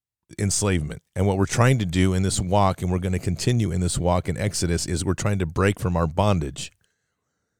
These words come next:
And that bondage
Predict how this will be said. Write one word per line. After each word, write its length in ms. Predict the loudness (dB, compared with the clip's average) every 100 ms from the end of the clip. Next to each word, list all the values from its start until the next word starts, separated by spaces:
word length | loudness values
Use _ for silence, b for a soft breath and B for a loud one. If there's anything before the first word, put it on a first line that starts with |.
| _ _ _ _ _ _ _ _ _ _ _ _ _ _ _
And 100 | -2
that 220 | 0 0
bondage 600 | 2 4 4 4 2 -4